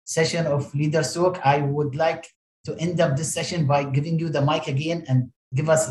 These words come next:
the last advice for us to close the session.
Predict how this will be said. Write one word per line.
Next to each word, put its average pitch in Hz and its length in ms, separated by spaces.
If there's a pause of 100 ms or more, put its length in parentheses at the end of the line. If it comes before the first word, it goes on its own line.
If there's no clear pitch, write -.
(120)
the 135 160
last 180 360
advice 143 520
for 143 160
us 143 300 (380)
to 135 60
close 131 320
the 110 80
session. - 380